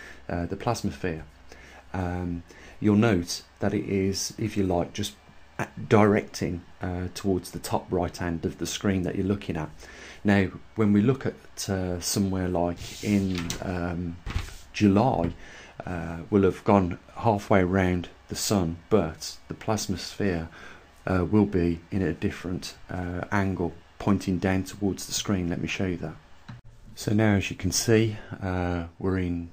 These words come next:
the first of July, um, and what we're looking at is the plasmasphere now is pointing down towards the bottom right hand side of the screen that you're looking at.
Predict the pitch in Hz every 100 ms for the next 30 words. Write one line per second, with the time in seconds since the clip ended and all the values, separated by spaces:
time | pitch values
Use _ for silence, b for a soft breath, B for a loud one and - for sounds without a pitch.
0 | - - - 107 98 - 98 80 95 87
1 | 87 92 101 B B B B - 82 82
2 | 82 82 82 - - 95 87 107 104 95
3 | 92 104 - 80 76 - B B B B
4 | - 95 90 - 92 87 - 117 113 -
5 | 90 - 90 85 85 98 85 85 - 95
6 | - 107 101 - 85 82 104 98 90 -
7 | - 95 87 - - 76 85 - 87 85
8 | 78 87 85 - 82 - - - - 92
9 | 90 82 - 95 98 - 82